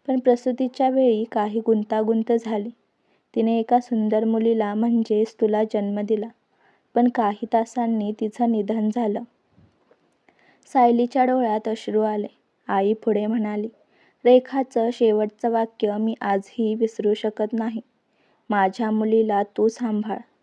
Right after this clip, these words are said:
तिचं आयुष्य आनंदी कर.'" त्या क्षणी मी वचन दिलं. तिच्या नवऱ्याने, मिलिंद पाटील, दुःखाने स्वतःला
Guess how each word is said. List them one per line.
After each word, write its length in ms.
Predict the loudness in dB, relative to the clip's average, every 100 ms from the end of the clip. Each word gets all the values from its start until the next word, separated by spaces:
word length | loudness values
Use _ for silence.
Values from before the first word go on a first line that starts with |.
| _ -6
तिचं 240 | -2 -2 0
आयुष्य 480 | 2 0 -2 -4 -4 -4
आनंदी 480 | -6 -4 -2 0 -2
कर.'" 260 | -2 -8 _ _ _ _ _ _ 4
त्या 140 | 4
क्षणी 420 | 4 0 2 2
मी 160 | 2 2
वचन 460 | 0 -2 -4 -2 0
दिलं. 220 | 0 -2 -14 _ _ _ -6
तिच्या 320 | -4 0 0
नवऱ्याने, 600 | 0 0 2 2 0 -4 -10 -20 -20 -6 0
मिलिंद 420 | 4 4 4 2
पाटील, 520 | 2 0 0 -6 -6 -10 _ _ -4
दुःखाने 640 | -2 -2 -2 -2 -2 -2
स्वतःला 680 | -2 -2 -2 -2 0 0